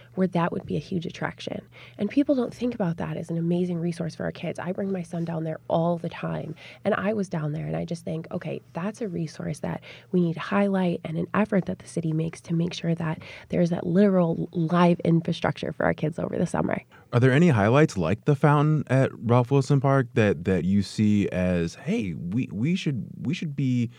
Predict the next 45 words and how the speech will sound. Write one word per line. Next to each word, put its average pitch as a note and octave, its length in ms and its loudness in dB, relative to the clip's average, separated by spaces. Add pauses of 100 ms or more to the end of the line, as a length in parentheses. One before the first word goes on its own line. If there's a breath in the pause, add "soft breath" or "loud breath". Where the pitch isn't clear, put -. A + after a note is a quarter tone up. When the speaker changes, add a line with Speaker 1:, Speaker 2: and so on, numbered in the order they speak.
(260 loud breath)
Speaker 2:
talking F#3+ 320 2
about E3+ 320 2
this F3 180 2
more. F3 340 4
We C3+ 220 4
should C#3 280 -2
be B2 260 4
highlighting F#3 580 2
this E3 180 0
more E3 360 2
throughout D3+ 300 -2
the - 60 -14
city"? D3+ 320 0 (680 soft breath)
Speaker 1:
Yeah, G3+ 200 0
I'm A3 180 -2
a G#3+ 100 -4
super - 380 -8
big - 200 -8
dork, - 300 -6
so F3+ 140 -2
you're E3+ 200 0
gonna F#3+ 160 0
hear F#3+ 220 0
it - 80 -4
from F#3 160 2
me. E3+ 240 0
I F#3 140 2
w-, G3+ 200 4 (220)
everyone F#3+ 380 0
who's G3 160 -4
listening, F3 480 -4
um, F3 200 -4
I F3 140 -2
was F#3 100 0
at F3+ 100 -6
the F3+ 80 -2
School E3+ 240 -4
of E3 200 -2
Architecture D#3+ 500 -4
and D#3+ 100 -2
Planning D#3+ 300 -2
for - 120 -8
a F3 60 -6
semester, D#3+ 520 -6 (460 loud breath)
um, D#3+ 460 0